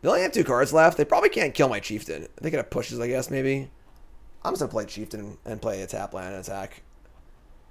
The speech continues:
I guess I could Chieftain and Wily Goblin if I want to shock.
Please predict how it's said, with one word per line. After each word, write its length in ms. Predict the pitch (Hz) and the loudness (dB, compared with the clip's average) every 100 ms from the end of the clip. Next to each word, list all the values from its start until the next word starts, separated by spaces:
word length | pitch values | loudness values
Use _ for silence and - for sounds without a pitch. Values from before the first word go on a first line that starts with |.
| - - - | -20 -4 2
I 60 | |
guess 100 | 214 | 4
I 80 | 220 | 6
could 100 | 139 | 4
Chieftain 460 | - 147 143 131 120 - | 2 0 0 -2 -4 -6
and 440 | 110 107 117 135 | -6 -4 -4 -4
Wily 340 | 127 131 135 139 | -2 -2 0 0
Goblin 320 | 143 143 143 | 0 0 0
if 60 | |
I 20 | 127 | -2
want 140 | 107 | -6
to 60 | - | -6
shock. 440 | 101 104 135 | -4 -4 -6